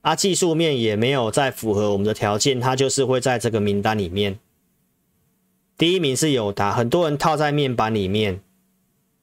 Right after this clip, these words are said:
哦，所以投资朋友，你特别注意啦，这个借券就是从这里开始增，有没有？融资其实也是有套，维持率还好。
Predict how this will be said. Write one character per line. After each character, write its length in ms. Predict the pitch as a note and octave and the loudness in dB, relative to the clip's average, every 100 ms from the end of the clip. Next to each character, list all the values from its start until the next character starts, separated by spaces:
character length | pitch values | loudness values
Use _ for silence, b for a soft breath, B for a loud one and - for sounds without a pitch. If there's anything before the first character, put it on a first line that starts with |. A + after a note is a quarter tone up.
| _ _ _ _ _ _ _ _ _ _ _ _ _ _ _ _ _ - | _ _ _ _ _ _ _ _ _ _ _ _ _ _ _ _ _ -4
哦， 200 | C3+ B2 | 0 0
所 120 | E3 | 0
以 20 | |
投 100 | D3+ | 0
资 80 | D3+ | 0
朋 80 | E3+ | 0
友， 40 | |
你 80 | C3 | 0
特 140 | B2 D#3 | 0 0
别 80 | |
注 180 | B2+ D3 | 0 0
意 40 | C#3 | 0
啦， 100 | B2+ | 0
这 100 | D3+ | 0
个 80 | |
借 200 | C3+ D3 | 0 0
券 120 | C#3 C3+ | 0 0
就 60 | |
是 60 | C3+ | 0
从 160 | B2+ A#2 | 0 0
这 120 | C3+ | 0
里 80 | A2 | 0
开 120 | B2 | 0
始 60 | G#2 | 0
增， 200 | A#2 A2+ | 0 0
有 80 | G#2+ | 0
没 80 | |
有？ 200 | A2+ G#2 - _ _ _ _ _ _ | 0 -2 -6 _ _ _ _ _ _
融 280 | B2+ C3 D3+ | 0 0 0
资 260 | D#3 D#3+ | 0 0
其 160 | D3 C3+ | 0 -2
实 220 | - A#2 | 0 0
也 120 | G#2 | 0
是 220 | G2 C#3 | 0 0
有 180 | A#2+ G2 | 0 -2
套， 380 | - C3+ G#2+ - _ _ _ _ _ _ _ _ _ _ _ _ _ _ _ _ _ _ _ _ _ _ _ _ _ _ _ _ _ _ _ _ _ _ _ _ _ _ _ _ | -2 -2 -4 -8 _ _ _ _ _ _ _ _ _ _ _ _ _ _ _ _ _ _ _ _ _ _ _ _ _ _ _ _ _ _ _ _ _ _ _ _ _ _ _ _
维 180 | A#2+ C#3+ | 0 0
持 200 | D3 C#3 | 2 0
率 160 | D#3 C#3 | 2 0
还 240 | A#2 A2+ | 0 0
好。 360 | A2+ G2+ E2 | 0 -2 -4